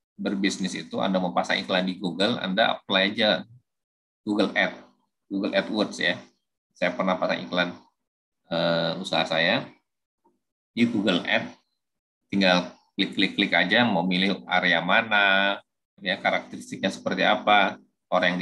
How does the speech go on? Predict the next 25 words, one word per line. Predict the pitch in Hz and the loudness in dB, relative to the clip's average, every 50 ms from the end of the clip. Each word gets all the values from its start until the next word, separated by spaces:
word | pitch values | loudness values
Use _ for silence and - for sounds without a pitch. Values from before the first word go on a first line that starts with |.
| 85 | -2
ditargetkan, | 85 85 87 92 92 92 - - - - 92 98 104 95 87 | 0 0 0 0 -2 -4 -4 -4 -4 -2 0 0 0 0 -2
dan | 87 | -6
seterusnya, | - - - - - - - - 120 117 | -10 -12 -12 -10 -10 -8 -4 0 0 2
nanti | 107 107 - 131 127 | 2 2 0 -2 0
iklan | - 107 104 | 0 0 0
kita | 101 104 - 120 120 | 0 -2 0 0 0
muncul | 110 107 104 - - - 107 98 | 0 -2 -4 -6 -6 -4 -2 -2
di | 90 87 - | -4 -4 -4
Google. | 87 82 - 82 - _ _ _ _ _ _ _ _ _ _ _ _ _ _ _ _ _ _ _ _ _ _ _ _ _ _ _ _ _ _ _ _ - | -8 -8 -8 -10 -14 _ _ _ _ _ _ _ _ _ _ _ _ _ _ _ _ _ _ _ _ _ _ _ _ _ _ _ _ _ _ _ _ -2
Nah, | - 98 92 90 - - - - _ _ _ _ _ _ _ _ _ _ _ _ _ _ _ - | 0 2 2 2 0 -6 -14 -20 _ _ _ _ _ _ _ _ _ _ _ _ _ _ _ -8
si | - - 135 131 127 131 131 131 113 90 | 2 4 6 8 8 8 8 6 4 2
Google | 117 117 117 120 127 123 | 0 0 2 4 2 4
ini | 113 131 135 180 214 214 190 - - _ _ _ _ _ _ _ _ _ _ _ _ _ _ _ _ _ _ _ _ _ _ _ _ - | 4 2 2 2 0 0 -2 -4 -8 _ _ _ _ _ _ _ _ _ _ _ _ _ _ _ _ _ _ _ _ _ _ _ _ 0
punya | 135 131 131 | 2 4 4
data | 120 127 123 127 113 | 4 4 6 4 6
banyak | 101 104 131 160 143 104 | 6 4 4 4 2 0
kan | - - 92 104 - | 0 0 -2 -2 -2
tentang | - 101 110 107 110 - | -4 -4 -4 -4 -4 -4
perilaku | 120 117 104 101 95 - - | -6 -4 -2 -2 -4 -4 -2
user. | 101 104 104 - - 87 73 - - _ _ _ _ _ _ _ _ _ _ _ _ _ _ _ _ _ _ _ _ _ _ _ _ _ _ _ _ - | -2 -2 -2 -2 0 -2 -2 -2 -4 _ _ _ _ _ _ _ _ _ _ _ _ _ _ _ _ _ _ _ _ _ _ _ _ _ _ _ _ -6
Ya, | 95 85 87 98 - | -2 -2 0 -2 -2
tentang | - 101 95 104 104 101 | -4 -4 -2 -2 -2 -2
perilaku | 101 107 95 90 90 87 92 90 | -2 -4 -4 -4 -4 -4 -4 -6
user. | 87 82 - - 80 | -6 -6 -6 -8 -8
Makanya, | 80 82 - 82 - 82 87 104 131 156 160 | -6 -6 -8 -4 -4 0 2 2 2 2 0